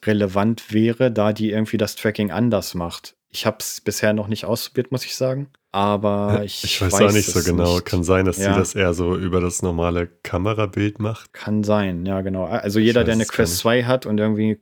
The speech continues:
Speaker 1: Tracking-Problem hat oder auch gerne einfach das im Dunkeln nutzen würde,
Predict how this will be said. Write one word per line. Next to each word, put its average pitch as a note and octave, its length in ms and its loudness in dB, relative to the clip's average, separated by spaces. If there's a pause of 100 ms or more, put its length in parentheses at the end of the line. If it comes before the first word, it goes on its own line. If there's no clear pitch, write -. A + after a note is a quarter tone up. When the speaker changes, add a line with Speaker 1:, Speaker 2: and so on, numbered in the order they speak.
(100)
Speaker 1:
Tracking-Problem A2+ 800 2
hat A#2+ 160 0
oder G#2+ 160 2
auch G#2 160 -2
gerne G#2+ 300 0
einfach G#2 320 -6 (100)
das - 200 -8
im G2+ 100 -2
Dunkeln A2 300 0
nutzen F#2 260 -4
würde, G2+ 260 0